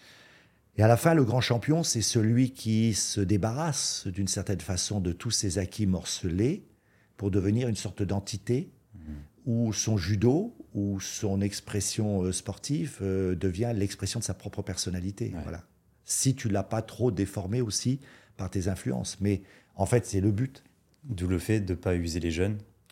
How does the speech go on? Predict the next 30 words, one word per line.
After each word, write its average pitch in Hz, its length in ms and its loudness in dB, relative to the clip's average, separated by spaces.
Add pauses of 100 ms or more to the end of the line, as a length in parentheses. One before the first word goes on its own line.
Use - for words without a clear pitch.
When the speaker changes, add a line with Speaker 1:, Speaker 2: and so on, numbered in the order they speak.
(120)
Speaker 1:
Oui. 85 260 -4 (600)
Speaker 2:
Parce - 180 -10
que 78 240 -6 (1040)
c'est - 200 -2
quelque 98 140 2
chose 113 200 0
que, 95 340 0
enfin, - 160 -8
l'entraînement 101 580 0
transforme 92 360 -4
la 87 80 -2
personne. 90 420 -4 (260)
Speaker 1:
C'est - 140 -4
ça. - 160 -2
Speaker 2:
C'est 85 280 -4
quelque - 140 -12
chose 82 140 -6
d'inhérent 90 400 2
à 85 40 0
la 82 100 0
pratique - 260 -10
sportive. - 420 -4 (680)
Euh, 78 420 -4
si - 200 -4
on 87 100 0
pousse 92 240 -2
des 90 140 0
jeunes 87 260 2
trop - 280 -8
vite, 98 400 -4